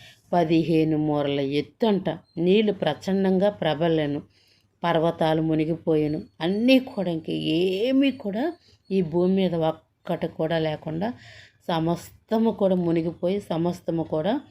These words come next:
చనిపోయినాయి. అయితే కొన్ని దినములైన తర్వాత ఆ వర్షం ఆగిద్దనమాట. నలభై రాత్రులు, నలభై పగళ్ళు ప్రచండ వర్షం కురిసిన తర్వాత దేవుడు శాంతపరిచి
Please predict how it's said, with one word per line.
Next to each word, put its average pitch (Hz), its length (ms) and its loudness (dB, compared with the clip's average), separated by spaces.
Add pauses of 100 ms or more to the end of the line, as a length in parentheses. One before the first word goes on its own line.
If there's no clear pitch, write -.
చనిపోయినాయి. 151 800 -2 (280)
అయితే 185 380 2
కొన్ని 180 380 2
దినములైన 165 640 2
తర్వాత 151 580 -2 (280)
ఆ 160 80 2
వర్షం 160 540 0
ఆగిద్దనమాట. 151 720 -2 (520)
నలభై 160 440 0
రాత్రులు, 156 500 -2
నలభై 156 600 -2
పగళ్ళు 156 640 -2 (540)
ప్రచండ 170 400 0
వర్షం 160 360 -2
కురిసిన 151 400 -4
తర్వాత 156 380 -4
దేవుడు 165 640 0 (440)
శాంతపరిచి 160 760 -2